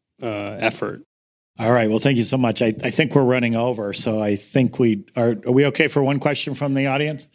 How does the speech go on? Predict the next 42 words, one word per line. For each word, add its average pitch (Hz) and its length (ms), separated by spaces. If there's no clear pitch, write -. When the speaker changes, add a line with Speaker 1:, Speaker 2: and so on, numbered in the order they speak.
Speaker 2:
Oh, 175 100
one 175 200
question 165 360
from 147 160
the 135 120
audience. 123 360
Anybody 127 320
got 123 140
any 123 120
questions? 131 520
Yeah. 160 220
Yeah. 123 240
<laughs> 127 380
Disrupting. 151 640
We're 139 80
having 156 200
some 139 160
disruption 139 480
with 127 100
the 123 80
lights. 135 380
Uh, 131 400
but 135 180
anyway, 123 400
yes, 139 460
thank 147 260
you. 120 140
And 113 100
let's 123 240
go - 160
ahead. - 240
Speaker 1:
Yeah, 170 200
I 156 60
mean, 147 160
I 131 80
think 135 240
that 120 340
there 123 240
are 123 160
plenty 123 320
of 107 240
entities. 110 640